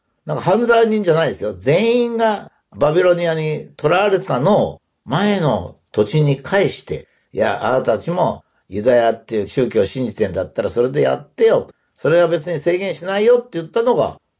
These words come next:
ペルシャの王様。つまり今のイランの王様ですよ。だから、それで、イスラエル人っていうか、ユダヤ人はもう深く感謝してた。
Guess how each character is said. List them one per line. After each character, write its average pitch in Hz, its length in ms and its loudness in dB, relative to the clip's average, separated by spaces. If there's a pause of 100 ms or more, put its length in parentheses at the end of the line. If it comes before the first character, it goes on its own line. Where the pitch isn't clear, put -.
ペ 165 140 2
ル 143 80 2
シ 156 100 0
ャ 160 60 2
の 107 160 -2
王 98 40 -4
様。 85 340 -8
つ - 100 -6
ま 139 80 2
り 120 80 -2
今 143 180 2
の 113 100 -2
イ 131 100 0
ラ 151 140 2
ン 110 80 -2
の 98 100 -4
王 107 80 2
様 123 220 -2
で 113 100 -4
す - 140 -16
よ。 71 200 -8 (280)
だ - 80 -8
か 175 80 2
ら、 151 240 0 (320)
そ - 140 -4
れ 214 120 4
で、 202 520 2
イ 123 100 -8
ス 196 140 -4
ラ 208 220 4
エ 202 80 2
ル 170 80 -6
人 143 220 -8
っ - 20 -16
て 117 120 -6
い - 20 0
う 113 40 0
か、 110 60 -2
ユ 127 80 0
ダ 185 120 2
ヤ 214 120 4
人 147 240 -2
は 120 120 -4
も 104 120 -4
う 98 40 -4
深 - 360 -6
く 262 340 -4
感 147 220 -4
謝 113 140 -2
し - 60 -16
て 82 80 -12
た。 - 140 -18